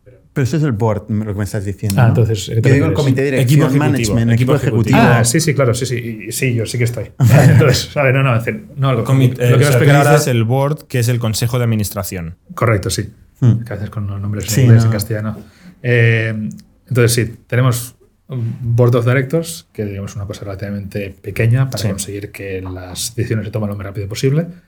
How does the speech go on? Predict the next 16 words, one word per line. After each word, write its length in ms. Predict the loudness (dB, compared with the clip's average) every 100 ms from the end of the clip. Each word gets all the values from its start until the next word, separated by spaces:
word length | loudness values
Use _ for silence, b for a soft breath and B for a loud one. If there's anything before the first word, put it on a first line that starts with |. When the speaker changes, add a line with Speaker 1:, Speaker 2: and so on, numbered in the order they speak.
| B _
Speaker 2:
Se 180 | -14
reúnen, 600 | -10 -6 -6 -6 -8 -10
no 40 | -12
sé 60 | -16
si 60 | -14
es 60 |
una 120 | -14
vez 260 | -12 -14 -14
cada 880 | -14 -12 -14 -16 -16 -18 -18 -18 -20 -10
tres 400 | -8 -8 -8 -4
meses. 540 | -4 -2 -4 -6 -14 0
Speaker 1:
¿En 120 | 2
Caimán 360 | 6 6 6 4
o 160 | 0 -2
no? 140 | -4
Speaker 2:
<laughs> 60 | -2